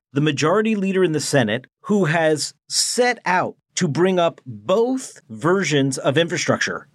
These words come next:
the hard bipartisan infrastructure, roads and bridges and tunnels, and the Democratic only, what they're calling the reconciliation bill,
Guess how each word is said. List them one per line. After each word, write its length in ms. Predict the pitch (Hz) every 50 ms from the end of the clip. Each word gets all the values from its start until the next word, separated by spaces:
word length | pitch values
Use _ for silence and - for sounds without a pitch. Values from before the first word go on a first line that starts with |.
| _
the 140 | - 131 113
hard 440 | 101 - 151 185 190 196 202 196 160
bipartisan 680 | 143 110 110 95 - - 185 196 190 196 190 - 190
infrastructure, 760 | 185 185 170 185 - - - 196 180 - - 190 185 185 175
roads 480 | 156 120 117 120 143 175 175 175 160 143
and 140 | 143 135 131
bridges 340 | 160 165 151 165 160 131
and 160 | 135 131 120 -
tunnels, 420 | - 196 190 190 196 196 190 - _ _ _ -
and 520 | 175 170 185 185 190 196 208 214 196 202 - _ _ _ _
the 140 | - 131 151
Democratic 720 | 131 110 160 170 180 214 - - 190 185 180 175 156 -
only, 640 | - - 165 185 202 190 170 147 139 139 139 131 131 _
what 180 | 123 113 131 131
they're 100 | 131 151
calling 280 | - - 151 156 147 147
the 80 | 139
reconciliation 960 | 131 180 175 - 185 170 143 - 185 180 165 160 165 185 214 202 - 180 156 135
bill, 420 | 127 127 117 113 107 113 131 131